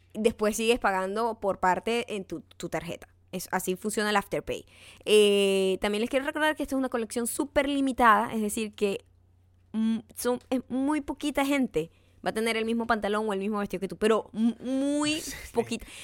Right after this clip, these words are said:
Speaker 1: Es,
Speaker 2: Muy poquita gente.
Speaker 1: es casi que solamente tú,
Speaker 2: Sí.
Speaker 1: por lo menos.
Speaker 2: O sea,
Speaker 1: Es
Speaker 2: porque
Speaker 1: casi,
Speaker 2: la, la,
Speaker 1: es
Speaker 2: la, la
Speaker 1: muy poquita. Así que, am, queremos que tengan la oportunidad de tenerlo. Y si quieres preordenar, tienes que entrar a cinco uno punto store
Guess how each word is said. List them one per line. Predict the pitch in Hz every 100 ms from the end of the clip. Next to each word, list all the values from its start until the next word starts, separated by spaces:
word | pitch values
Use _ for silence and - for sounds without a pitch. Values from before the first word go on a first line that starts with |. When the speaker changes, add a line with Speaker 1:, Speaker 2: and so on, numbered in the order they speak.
| -
Speaker 1:
Es, | 240 262 120
Speaker 2:
Muy | 117 123 110
poquita | - - -
gente. | 196 -
Speaker 1:
es | 240
casi | - 269 285
que | 254 233 _
solamente | - 220 214 214
tú, | - - _ _ -
Speaker 2:
Sí. | - 135 - _ _
Speaker 1:
por | 190
lo | 175
menos. | 156 175
Speaker 2:
O |
sea, | - 151
Speaker 1:
Es |
Speaker 2:
porque | 196 156
Speaker 1:
casi, | - 139
Speaker 2:
la, |
la, | 233
Speaker 1:
es | 240
Speaker 2:
la, | 127
la | 180 247
Speaker 1:
muy | 269 285
poquita. | 269 262 196 180
Así | 175 208
que, | 214 262 262 - - - -
am, | - 214 214 202 196 143 - _ _ -
queremos | 226 233
que | 285
tengan | 247 233 247 254
la | 254
oportunidad | 233 214 196 190
de | 226
tenerlo. | 240 254 320 233 269 403 _ _ -
Y | 214 196 190 185
si |
quieres | 185 190 202
preordenar, | 233 247 262 262 262 262 _ -
tienes | 180 180
que |
entrar | 185 185 185
a | 185
cinco | 196 196
uno | 190 226
punto | 240 247
store | - 247 226 -